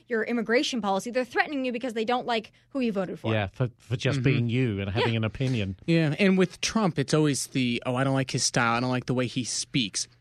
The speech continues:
Speaker 3: But it seems like, especially in these trade negotiations or the negotiations with North Korea,
Speaker 2: Mm.
Speaker 3: his personality and his style has been working. You know, he's shown that, "Hey, I'm a tough negotiator. I'm a strong talker."
Speaker 2: And he's
Speaker 3: You know?
Speaker 2: unconventional, which is a good thing. Puts him, kind of puts him off kilter.
Speaker 3: Yeah.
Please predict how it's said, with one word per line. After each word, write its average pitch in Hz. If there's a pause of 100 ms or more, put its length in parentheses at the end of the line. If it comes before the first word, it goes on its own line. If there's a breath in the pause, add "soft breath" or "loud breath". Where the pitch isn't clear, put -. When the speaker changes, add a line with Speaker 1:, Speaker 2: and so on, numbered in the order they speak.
(120)
Speaker 3:
But 170
it 170
seems 277
like, 127
especially 214
in 202
these 160
trade 143
negotiations 123
or 131
the 127
negotiations 127
with 123
North 120
Korea, 131 (120 loud breath)
Speaker 2:
Mm. 104
Speaker 3:
his 156
personality 180
and 127
his 123
style 185
has 120
been 120
working. 175
You 117
know, 123
he's 123
shown 143
that, 131
"Hey, 131
I'm 131
a 147
tough -
negotiator. 143
I'm 135
a 135
strong 147
talker." -
Speaker 2:
And 190
he's 190
Speaker 3:
You 165
know? 180
Speaker 2:
unconventional, 165
which 110
is 143
a 156
good 165
thing. 185
Puts 147
him, 139
kind 165
of 139
puts -
him 156
off 156
kilter. 180
Speaker 3:
Yeah. 196